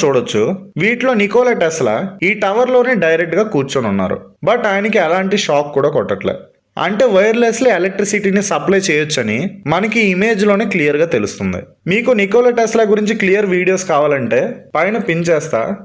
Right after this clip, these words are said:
లేదా ఆయన కనిపెట్టిన ఇన్నోవేషన్స్ గురించి క్లియర్ వీడియో కావాలంటే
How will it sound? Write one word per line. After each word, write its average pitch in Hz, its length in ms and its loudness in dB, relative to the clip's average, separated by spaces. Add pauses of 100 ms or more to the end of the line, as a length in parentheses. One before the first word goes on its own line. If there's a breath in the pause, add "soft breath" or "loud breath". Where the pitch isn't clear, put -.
(140)
లేదా 185 260 0
ఆయన 190 260 0
కనిపెట్టిన 190 520 0
ఇన్నోవేషన్స్ 165 640 0
గురించి 113 400 0 (340)
క్లియర్ 240 280 2
వీడియో 202 300 0
కావాలంటే 156 540 0